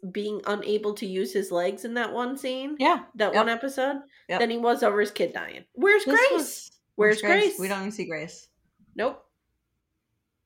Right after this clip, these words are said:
Speaker 2: Yep. No Carl's Junior, no Grace. At least talk about them. He does mention Grace at one point at the end.
Speaker 1: Mm-hmm. Jenny, what was Michael Landon's moral message here?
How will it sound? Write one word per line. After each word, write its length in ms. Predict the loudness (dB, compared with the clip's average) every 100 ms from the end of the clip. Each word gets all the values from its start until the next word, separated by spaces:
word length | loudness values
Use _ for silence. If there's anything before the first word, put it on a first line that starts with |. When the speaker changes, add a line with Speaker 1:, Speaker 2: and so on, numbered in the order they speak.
| _ _ _ _ _ _ _ _ _ _ _ _ _ _ _ -14
Speaker 2:
Yep. 240 | -14 -14 _ _ _ _ _ _ _ _ _ _ _
No 100 | -10
Carl's 360 | -4 -4 -4 -6
Junior, 420 | -4 -2 -2 -4
no 160 | -6 -6
Grace. 480 | -4 -4 -4 -8
At 80 | -6 -4
least 260 | -2 -6
talk 280 | 2 4 4
about 280 | -2 -4 -6
them. 320 | -8 -8 -12 _ _
He 140 | 0
does 220 | 2 2 2
mention 320 | -2 -2 -6
Grace 360 | -8 -10 -12
at 140 | -14 -12
one 160 | -12
point 300 | -12 -14 -18 _ -14
at 120 | -12
the 100 | -10
end. 260 | -12 -12 -16 _ -10
Speaker 1:
Mm-hmm. 400 | -8 -6 -10 -12 _ _ _ _ _ _ _ _ _ _
Jenny, 280 | -4 -2 -2
what 200 | -2 0
was 220 | -2 -2
Michael 280 | -6 -6 -4
Landon's 360 | -2 -2 -4 -4
moral 260 | -2 -2
message 420 | -2 -4 -6 -12
here? 280 | -10 -12 -12